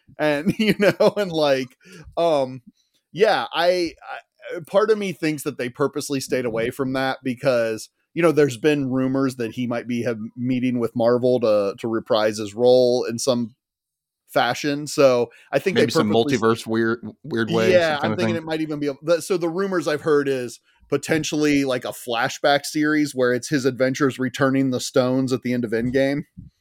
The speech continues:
Speaker 2: Okay.
Speaker 1: And, and then
Speaker 2: And how
Speaker 1: I've
Speaker 2: he
Speaker 1: heard,
Speaker 2: ends up
Speaker 1: like,
Speaker 2: with Peggy again type of thing.
Speaker 1: Yeah, yeah. And then I've heard maybe multiversal type stuff. And then, you know, so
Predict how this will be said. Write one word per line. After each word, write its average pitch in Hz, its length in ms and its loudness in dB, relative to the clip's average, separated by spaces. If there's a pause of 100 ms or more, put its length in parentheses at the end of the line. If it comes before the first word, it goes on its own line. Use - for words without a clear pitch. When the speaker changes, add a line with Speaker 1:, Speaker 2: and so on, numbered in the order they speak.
(200)
Speaker 2:
Okay. 143 320 2
Speaker 1:
And, 139 400 0 (360)
and 156 160 0
then 165 120 0
Speaker 2:
And - 20 0
how 123 120 2
Speaker 1:
I've 120 80 2
Speaker 2:
he - 40 4
Speaker 1:
heard, - 80 4
Speaker 2:
ends 120 140 0
up 123 60 4
Speaker 1:
like, - 80 0
Speaker 2:
with 110 120 -4
Peggy 113 300 0
again 110 400 -2
type 104 180 -4
of 110 80 -6
thing. - 200 0
Speaker 1:
Yeah, 156 420 2
yeah. 127 400 -2
And 151 100 -6
then 151 80 -4
I've 151 140 -4
heard 147 240 -2
maybe 139 580 -2 (260)
multiversal 127 760 0
type 123 260 0
stuff. 113 540 0
And 117 180 -4
then, 117 220 -4
you 151 100 -2
know, 120 200 0
so 123 460 0